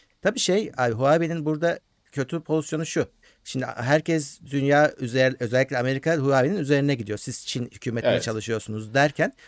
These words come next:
Speaker 1: onlar da diyorlar ki, "Yok, biz öyle bir şey yapmıyoruz. Biz özgürüz. E, hiç, hiç alakamız yok." deyip Çin
Speaker 2: Biz
Speaker 1: hükümetine tek
Speaker 2: bağımsız firmayız
Speaker 1: Evet, Çin
Speaker 2: diyorlar.
Speaker 1: hükümetinin istediğini yapıyorlar.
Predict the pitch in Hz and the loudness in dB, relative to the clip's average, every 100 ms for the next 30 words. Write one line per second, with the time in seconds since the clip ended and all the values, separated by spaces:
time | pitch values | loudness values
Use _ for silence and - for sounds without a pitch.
0 | - 151 180 180 180 175 190 185 180 180 | -2 2 4 4 2 2 4 4 4 0
1 | - 160 151 143 143 139 147 147 - 175 | 0 0 2 2 2 2 2 2 2 -4
2 | 170 143 143 139 127 120 113 - _ 117 | -4 -4 2 2 2 -2 -2 -10 _ -8
3 | 117 135 - - 123 131 131 139 143 123 | -6 -6 -10 -4 2 4 4 2 -2 0
4 | 120 120 131 226 - - - - - _ | -2 0 0 0 -2 -20 -20 -20 -20 _
5 | - 247 220 175 - 113 143 135 240 - | -2 0 0 -2 -2 2 2 4 2 4
6 | 196 180 165 - 185 190 143 - - 156 | 4 2 0 6 6 6 4 4 2 6
7 | 151 - - 226 208 113 104 139 - 143 | 4 4 -4 0 0 2 4 4 4 2
8 | 202 311 _ _ _ _ - - 196 175 | -2 -4 _ _ _ _ -8 -2 0 2
9 | 175 180 131 - 110 147 - | 4 6 4 4 2 0 -2